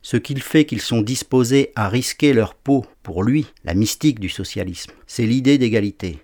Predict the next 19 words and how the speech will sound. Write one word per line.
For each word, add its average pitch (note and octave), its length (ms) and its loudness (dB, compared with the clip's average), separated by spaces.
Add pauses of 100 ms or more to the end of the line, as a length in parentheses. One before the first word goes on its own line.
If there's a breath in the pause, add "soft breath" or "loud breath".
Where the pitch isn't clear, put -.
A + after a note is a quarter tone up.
(600)
Pour G#2+ 140 -4
l'immense C#3+ 420 6
majorité A#2 540 0
des G#2+ 120 0
gens, B2+ 280 -2
le G2+ 100 -6
socialisme C3 680 0 (100)
signifie B2+ 680 -2
une A2+ 140 -2
société A#2+ 540 -4
sans A#2+ 260 -2
classe, - 640 -4
où G#2+ 140 2
il G#2 80 4
ne G#2+ 100 4
signifie - 480 -2
rien G#2 240 2
du G2+ 140 0
tout. E2+ 200 -12